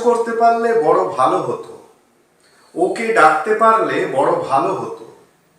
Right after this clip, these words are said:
তোমাকে কথাটা বলতে পারলে বড়, বড় ভালো হতো। এই ধরনের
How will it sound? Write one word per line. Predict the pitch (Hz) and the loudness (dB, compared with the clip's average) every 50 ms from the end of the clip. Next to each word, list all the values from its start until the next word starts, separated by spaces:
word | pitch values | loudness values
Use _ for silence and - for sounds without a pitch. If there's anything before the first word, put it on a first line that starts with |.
| _ _ _ _ _ _ _ _ _ _ _ _ | _ _ _ _ _ _ _ _ _ _ _ _
তোমাকে | 147 156 160 190 196 196 196 214 214 - 175 | -6 -2 0 0 0 0 0 -2 -2 0 0
কথাটা | 165 165 170 196 196 202 196 - - 131 | 2 2 2 2 0 2 0 0 0 -2
বলতে | 143 147 143 - 196 196 208 | -4 -4 -4 -2 -2 2 4
পারলে | 208 202 190 - 120 120 123 - - - 123 | 4 4 4 4 0 -2 -2 -2 0 2 2
বড়, | 123 127 131 139 147 - - - - - | 4 4 4 2 0 -4 -6 -4 0 0
বড় | - - 156 156 - - | 0 0 0 -4 -4 -4
ভালো | - 180 175 170 170 170 - | -2 -2 -2 -2 -4 -6 -6
হতো। | - - - - - - _ _ _ _ _ _ _ _ _ _ _ _ _ _ _ _ _ _ _ _ - | -10 -18 -20 -20 -20 -20 _ _ _ _ _ _ _ _ _ _ _ _ _ _ _ _ _ _ _ _ -4
এই | 151 180 226 233 214 | -2 0 0 0 0
ধরনের | 208 220 226 226 226 233 233 | 0 0 0 0 0 0 0